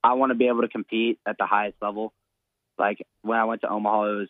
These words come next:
fun being there, and I knew that I could play in that atmosphere. So being around that situation was really fun.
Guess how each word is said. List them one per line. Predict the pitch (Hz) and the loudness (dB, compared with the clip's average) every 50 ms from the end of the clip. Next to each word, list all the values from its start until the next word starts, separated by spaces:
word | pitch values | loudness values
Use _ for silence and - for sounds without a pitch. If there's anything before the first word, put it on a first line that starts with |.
| _ _ | _ _
fun | 107 107 107 104 | -4 -2 -2 -4
being | 92 104 104 107 104 101 | -4 -4 -4 -4 -2 -2
there, | 101 101 101 101 | 0 0 0 0
and | 101 | 2
I | 98 98 95 | 2 0 0
knew | 95 98 104 104 98 | -2 -2 -2 -2 0
that | 98 101 98 | 0 2 2
I | 98 95 | 0 0
could | - 101 - | -2 -8 -6
play | - 104 101 101 | -2 -2 -2 -2
in | 101 101 | 0 0
that | 98 98 95 98 | 0 2 2 2
atmosphere. | 95 95 101 - - - 110 107 101 - | 0 -2 -6 -10 -6 -4 -2 -2 -2 -2
So | - 104 101 | -2 -2 0
being | 92 107 113 113 113 | 0 0 0 2 2
around | 113 107 107 110 107 104 | 2 4 4 4 4 4
that | 104 104 101 - | 2 2 2 0
situation | _ 104 - - 104 101 104 104 - - 101 | _ -12 -6 -2 0 0 0 0 -2 -2 -2
was | 98 98 92 | -2 0 2
really | 101 101 98 95 - - | 2 2 2 2 2 2
fun. | 98 98 101 101 101 98 | 4 4 4 4 2 -2